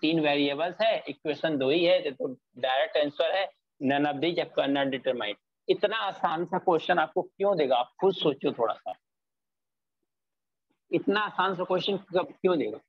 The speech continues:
खास कि हाँ, सीएचएसएल में दे सकता है, maybe ऐसी possibility बन सकती है,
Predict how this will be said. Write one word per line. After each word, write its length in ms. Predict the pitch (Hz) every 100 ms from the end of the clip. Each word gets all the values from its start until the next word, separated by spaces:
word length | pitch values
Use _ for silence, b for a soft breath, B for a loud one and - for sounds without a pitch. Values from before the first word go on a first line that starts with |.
| _ _ -
खास 220 | 202 208
कि 140 | 226
हाँ, 240 | 208 202 190
सीएचएसएल 840 | - 196 185 202 180 220 214 190
में 260 | 180 196 170
दे 160 | 202 226
सकता 280 | 208 - -
है, 180 | 185 202
maybe 300 | 160 156 156
ऐसी 340 | 208 185 202 185 - -
possibility 540 | 156 147 147 147 143
बन 340 | 156 117 - 190
सकती 420 | - 151 -
है, 60 | 127